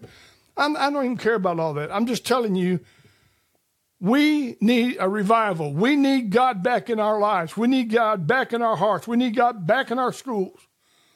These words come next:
Yeah, but we've got so many. De-, listen, there's one God and one faith between, one mediator between man and God, and that's Christ Jesus.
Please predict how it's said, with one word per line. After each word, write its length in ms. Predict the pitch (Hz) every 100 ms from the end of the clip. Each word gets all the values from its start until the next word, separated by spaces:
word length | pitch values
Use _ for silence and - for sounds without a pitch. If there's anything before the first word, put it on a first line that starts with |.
| _ _
Yeah, 260 | 233 240 226
but 180 | 226 180
we've 160 | 202
got 240 | 208 202 -
so 180 | 226
many. 160 | 247 240
De-, 200 | 240 - - _ _ _ _
listen, 340 | - 285 - 196
there's 240 | 226 254
one 300 | 262 262 277
God 360 | 226 240 208 151
and 120 | 185
one 140 | 220 240
faith 280 | 262 247 185
between, 320 | 185 254 - -
one 360 | 240 240 196 - _ _
mediator 440 | 311 240 254 233 190
between 300 | - 233 214
man 200 | 208 202
and 80 |
God, 120 | 202 190
and 100 | 208
that's 160 | 196
Christ 360 | - 220 185 -
Jesus. 480 | 180 214 151 -